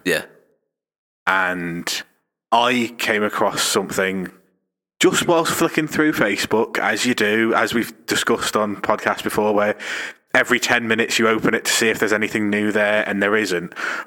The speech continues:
Speaker 2: But as I was flicking through, one
Speaker 1: Except
Speaker 2: of the adverts
Speaker 1: this time
Speaker 2: caught
Speaker 1: there
Speaker 2: my eye.
Speaker 1: was.
Speaker 2: Yeah, there was, 'cause
Speaker 1: <laughs>
Speaker 2: one of the adverts, it wasn't even a post from, like, anybody that I, I follow or anything,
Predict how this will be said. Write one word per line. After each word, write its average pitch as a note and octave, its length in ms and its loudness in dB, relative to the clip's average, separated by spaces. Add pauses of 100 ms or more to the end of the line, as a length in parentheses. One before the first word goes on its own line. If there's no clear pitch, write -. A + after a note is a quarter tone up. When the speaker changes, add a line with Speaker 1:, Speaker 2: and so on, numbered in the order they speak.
Speaker 2:
But - 180 2
as E3+ 180 4
I F#3 60 4
was E3+ 140 2
flicking C3+ 400 0
through, A2 360 2
one A#2+ 180 2
Speaker 1:
Except C3 300 2
Speaker 2:
of A2+ 40 -2
the C3+ 60 4
adverts D#3+ 160 4
Speaker 1:
this - 60 -2
time A2 160 4
Speaker 2:
caught A#2+ 100 2
Speaker 1:
there A2+ 140 4
Speaker 2:
my G#2+ 120 2
eye. A2 160 6
Speaker 1:
was. - 300 -2 (840)
Speaker 2:
Yeah, D3 140 4
there B2+ 140 2
was, C3 400 4
'cause C3 240 2
Speaker 1:
<laughs> - 280 -2
Speaker 2:
one - 180 4
of D3+ 40 -2
the D3 100 4
adverts, D3+ 420 2
it E3+ 80 2
wasn't F#3 240 2
even D#3+ 160 0
a - 20 -2
post C#3+ 440 0
from, B2+ 280 -2
like, A#2+ 340 0
anybody A#2 420 0
that G2+ 540 -2
I, A2+ 60 4
I G2+ 40 0
follow A#2 320 2
or A#2 60 2
anything, A#2 260 0